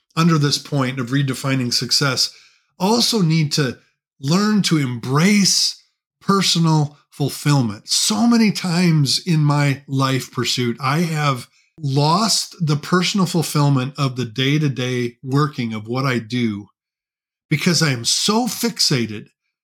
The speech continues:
on how it turns out, the results, whether or not people are captured by it, investing in it, whether or not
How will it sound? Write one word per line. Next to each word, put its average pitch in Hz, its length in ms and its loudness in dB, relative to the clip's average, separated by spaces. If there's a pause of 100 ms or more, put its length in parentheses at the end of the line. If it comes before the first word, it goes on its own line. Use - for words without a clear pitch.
(640)
on 147 140 2
how 165 240 0
it 156 100 -10
turns 139 400 2
out, 123 300 -8 (760)
the 143 120 0
results, 131 880 -2 (840)
whether 160 260 2
or 151 60 2
not 143 260 0
people 131 480 -2
are 110 360 -4 (760)
captured 147 500 -2
by 110 220 -8
it, 110 200 -12 (240)
investing 139 640 -2
in 107 140 -10
it, 113 100 -20 (180)
whether 165 360 2
or 151 40 2
not 151 300 0